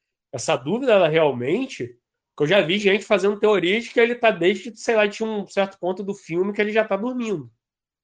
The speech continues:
A partir de ponto X ele já tá no, no caralho. E não. Pô,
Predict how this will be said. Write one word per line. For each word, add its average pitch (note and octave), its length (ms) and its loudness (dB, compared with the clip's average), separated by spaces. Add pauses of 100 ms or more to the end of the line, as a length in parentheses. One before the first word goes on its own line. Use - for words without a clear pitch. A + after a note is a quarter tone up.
(220)
A - 80 -12
partir D#3 300 -2
de F3+ 100 -10
ponto G3+ 320 0
X F#3+ 280 -6
ele G#3+ 180 2
já G#3 180 4
tá G3 460 4
no, G#3+ 160 -4
no G3 220 -4
caralho. F#3 600 2
E G3 120 -4
não. A3+ 360 2 (640)
Pô, F3 360 2